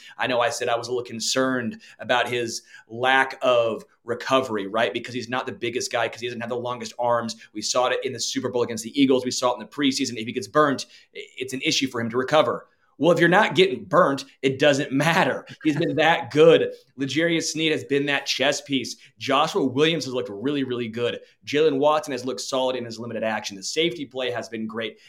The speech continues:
And oh, by the way, the linebackers, my goodness. In a game without Nick Bolton,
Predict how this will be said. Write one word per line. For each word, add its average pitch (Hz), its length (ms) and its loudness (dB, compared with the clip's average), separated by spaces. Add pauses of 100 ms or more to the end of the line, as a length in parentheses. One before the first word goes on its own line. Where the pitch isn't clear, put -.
And 131 180 -6
oh, 160 160 4
by 139 140 0
the 131 100 0
way, 127 360 0 (360)
the 143 100 -2
linebackers, 135 920 0 (240)
my 139 560 0 (240)
goodness. 135 580 -2
In 156 100 -2
a 156 120 -2
game 147 440 0 (140)
without 151 460 0
Nick 135 200 -2
Bolton, 131 400 0